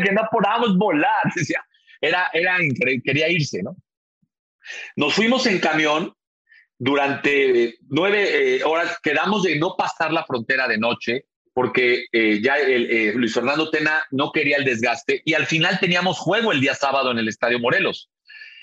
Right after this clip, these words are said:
El equipo juga-, el torneo mexicano no se suspendió, ¿no? Como no se suspendieron los vuelos, nada,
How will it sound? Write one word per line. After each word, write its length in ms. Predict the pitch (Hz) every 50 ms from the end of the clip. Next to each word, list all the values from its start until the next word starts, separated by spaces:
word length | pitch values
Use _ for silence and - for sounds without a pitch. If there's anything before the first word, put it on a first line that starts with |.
| - _
El 160 | - 135 139
equipo 380 | 135 123 - 175 196 - 214 202
juga-, 260 | - - 160 151 156
el 260 | 156 139 143 131 123 113
torneo 280 | 127 123 127 170 180 165
mexicano 480 | 147 135 - 117 107 - 135 151 147
no 100 | 123 113
se 120 | 107 117 107
suspendió, 600 | - 101 - - 117 123 156 220 262 240 233 - _
¿no? 260 | - 110 120 175 233 190
Como 160 | 127 107 107
no 120 | 113 127
se 80 | 120 -
suspendieron 380 | 104 - 104 98 107 113 107
los 120 | 107 107 101
vuelos, 360 | 120 143 147 139 143 143 123
nada, 320 | 123 123 123 127 170 180